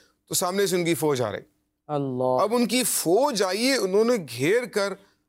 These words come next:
Speaker 1: ان ستر کے ستر صحابہ کرام علیہم رضوان کو شہید کر دیا۔
Speaker 2: انا للہ۔
Speaker 1: یعنی اب آپ کہہ لیں کہ کیا کہہ کر آئے ہیں اور کیا ان کے ساتھ کر رہے ہیں۔
Speaker 2: جی۔
Speaker 1: تو انہی صحابہ کرام علیہم رضوان میں جو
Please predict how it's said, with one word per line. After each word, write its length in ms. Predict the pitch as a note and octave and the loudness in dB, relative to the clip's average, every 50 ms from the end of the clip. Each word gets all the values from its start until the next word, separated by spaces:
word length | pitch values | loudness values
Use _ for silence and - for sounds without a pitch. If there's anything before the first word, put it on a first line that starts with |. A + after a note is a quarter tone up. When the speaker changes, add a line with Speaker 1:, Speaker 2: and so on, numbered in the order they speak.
| _ - | _ -4
Speaker 1:
ان 160 | E3 E3+ E3 | -2 0 0
ستر 500 | - - G3 F#3 - _ - B3+ B3+ B3 | 0 0 -2 -4 -8 _ -4 -4 -2 -2
کے 140 | F#3 - A3 | -2 -2 -2
ستر 440 | - - F#3 - - - F#3+ F#3+ F3+ | -2 -2 -4 -6 -2 -2 0 0 0
صحابہ 460 | - - D#3 C#3 C#3+ D3 D3+ D3+ E3 D3+ | 0 -2 -2 -2 0 -2 0 0 -2 0
کرام 340 | D3 D3 C#3+ C#3 C#3 C#3+ D3 C#3 _ _ _ _ _ - | 0 0 0 0 -2 -4 -8 -10 _ _ _ _ _ -6
علیہم 300 | D3 D#3 D#3+ D#3+ D#3 D3+ | -2 0 0 0 2 2
رضوان 440 | C#3 C#3 B2 A#2 B2+ C3+ C3 C3 | 2 2 0 0 -2 -2 -2 -4
کو 220 | A#2 - B2 A#2 A2+ - _ _ _ _ _ _ _ _ _ _ _ _ | -6 -8 -10 -10 -10 -14 _ _ _ _ _ _ _ _ _ _ _ _
شہید 360 | - - - D3 C3 B2+ G#2+ - | -6 -2 -2 0 -2 -2 -4 -6
کر 120 | - G2+ | -10 -14
دیا۔ 440 | - - _ _ _ _ _ D3+ D3 | -14 -16 _ _ _ _ _ -10 -8
Speaker 2:
انا 280 | C#3 C3+ C3 B2 A2+ | -8 -8 -8 -10 -10
للہ۔ 280 | G#2+ G#2+ - - - - - _ _ _ _ - | -12 -14 -14 -16 -18 -20 -20 _ _ _ _ -4
Speaker 1:
یعنی 320 | D3 D#3 F3 A3 B3+ - | -4 -2 0 0 -2 0
اب 260 | - F3+ A#3+ A3 - | 0 -2 -4 -2 -2
آپ 340 | D#3+ F#3+ G#3+ B3+ A#3 F#3+ - | -2 0 0 -2 -4 -4 -2
کہہ 100 | A3 G#3+ | -2 0
لیں 140 | G#3+ B3 C4+ | 0 0 0
کہ 100 | B3 C#4+ A3 - - _ _ _ _ _ _ _ _ _ | 0 -4 -4 -6 -12 _ _ _ _ _ _ _ _ _
کیا 260 | - F#3+ F#3 G#3 A3+ B3 - | -4 -2 0 0 0 0 0
کہہ 180 | G#3 F#3+ F#3+ - | 0 -2 0 0
کر 120 | - C4 | 0 0
آئے 200 | C4+ C4+ C4+ C4 | 2 2 2 2
ہیں 120 | B3+ B3 C4 | 2 2 4
اور 160 | C#4 C#4+ C4+ | 4 2 2
کیا 260 | A#3 - A#3+ A#3+ A#3+ | 0 0 -2 -2 0
ان 160 | A#3 G#3+ G3+ | -2 -4 -2
کے 100 | E3 F3+ | -2 -2
ساتھ 300 | E3+ - E3+ D3 C3 - | 0 0 0 -2 -2 -2
کر 160 | - C3+ B2 G#2 | -4 -4 -2 -2
رہے 80 | G2+ | -6
ہیں۔ 180 | - - _ _ | -8 -10 _ _
Speaker 2:
جی۔ 300 | D3+ D3+ C#3+ B2+ A#2+ A#2+ A#2 _ _ _ | -4 -4 -4 -4 -4 -8 -12 _ _ _
Speaker 1:
تو 180 | F#3+ G#3 G#3+ G#3 - | 0 0 0 0 0
انہی 480 | F3 G3 G#3 G3+ F#3+ A3+ C#4 D#4 D#4+ D4+ | 0 2 4 4 4 4 4 2 2 0
صحابہ 520 | - - A3 G3 F#3+ F3+ E3 F3 F3 F3 D#3+ - | 0 -2 -2 -2 -2 -2 0 0 0 0 0 0
کرام 340 | E3+ D#3 D#3 E3 E3+ E3+ - - | 0 0 0 0 -2 -2 -2 -4
علیہم 300 | - D3 D#3 E3+ E3+ D#3+ | -2 -2 0 0 0 0
رضوان 400 | D3 C#3+ B2+ B2+ C#3 C#3 C#3 C#3 | -2 -2 -2 -2 -2 -2 -2 -2
میں 280 | C#3 D3 D#3+ F#3 G3 | -2 -2 0 0 0
جو 160 | F3+ D3+ E3+ | 0 -2 -4